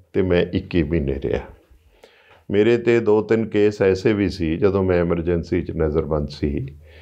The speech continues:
ਜਿਨ੍ਹਾਂ 'ਚ ਸਜ਼ਾਏ ਮੌਤ ਸੀ, ਸਜ਼ਾਏ ਮੌਤ ਸੀ। ਔਰ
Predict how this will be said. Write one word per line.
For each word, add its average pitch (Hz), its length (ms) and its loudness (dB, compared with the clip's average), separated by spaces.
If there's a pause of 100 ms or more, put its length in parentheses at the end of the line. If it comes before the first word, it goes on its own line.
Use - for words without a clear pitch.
(260)
ਜਿਨ੍ਹਾਂ 104 380 4
'ਚ - 120 -4
ਸਜ਼ਾਏ 85 500 2
ਮੌਤ 76 320 -2
ਸੀ, - 200 -16 (480)
ਸਜ਼ਾਏ 85 460 0
ਮੌਤ - 260 -8
ਸੀ। - 200 -20 (1200)
ਔਰ 101 260 4